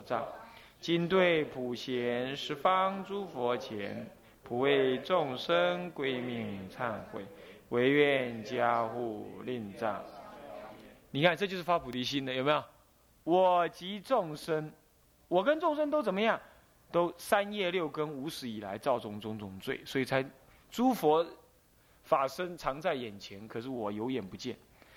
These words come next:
然后呢，但顺生死不知妙理。我今天虽然知道，可是还有好多的重罪。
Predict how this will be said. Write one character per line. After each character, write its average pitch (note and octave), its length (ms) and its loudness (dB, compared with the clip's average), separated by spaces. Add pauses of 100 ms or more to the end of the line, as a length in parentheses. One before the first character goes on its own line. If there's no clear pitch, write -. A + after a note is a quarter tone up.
(180)
然 D3+ 260 4
后 F#3 220 4
呢， E3+ 320 -2
但 F3+ 180 4
顺 D#3 220 -4
生 B2+ 240 -4
死 - 280 -12
不 A#2 80 -14
知 G#2+ 120 -14
妙 G#2 320 -8
理。 - 60 -20 (960)
我 A3 200 8
今 D#4 280 2
天 D#4 200 6
虽 D#4 140 2
然 A#3 180 4
知 A#3+ 220 -4
道， G#3 200 6
可 G3 120 -10
是 A#3+ 140 -4
还 G#3 200 0
有 A#3 180 0
好 G#2+ 200 0
多 C#3 160 -4
的 C#3+ 60 0
重 B2+ 300 -6
罪。 A#2 200 -10